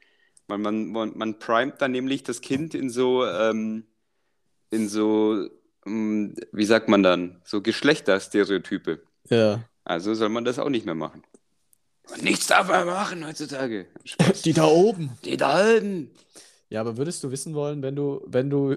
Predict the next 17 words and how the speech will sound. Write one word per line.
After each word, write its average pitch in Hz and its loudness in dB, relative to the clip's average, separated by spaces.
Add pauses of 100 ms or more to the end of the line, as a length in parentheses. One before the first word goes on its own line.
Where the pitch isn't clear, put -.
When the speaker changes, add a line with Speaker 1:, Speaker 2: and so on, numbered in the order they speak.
Speaker 2:
ein 123 -4
hypothetisches 127 0
Kind 139 -2
bekommen 123 -4
würdest, 107 -6
würdest 127 -4
du 123 -2
wissen 123 -2
wollen, 123 2
welches, - 0
<laughs> 127 4
welches 147 4
Geschlecht 127 -2
das 117 -4
hat? 107 -6
Speaker 1:
Natürlich 110 2
ganz, 120 6